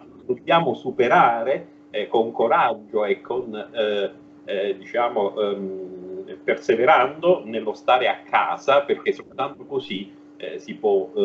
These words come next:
ottenere la vittoria su questo virus bastardo.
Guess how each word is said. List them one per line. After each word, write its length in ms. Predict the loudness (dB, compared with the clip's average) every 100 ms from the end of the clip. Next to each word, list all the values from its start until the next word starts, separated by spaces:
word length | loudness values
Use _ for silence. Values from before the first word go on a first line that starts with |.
| 4 4 2 -2
ottenere 720 | -6 -8 -2 -2 0 0 0
la 100 | 0
vittoria 500 | 0 -4 2 4 4
su 220 | 0 -2 0
questo 480 | 0 2 -2 -2 -8
virus 300 | -14 -16 -16
bastardo. 1120 | -8 -8 -8 0 2 4 0 -6 -8 -8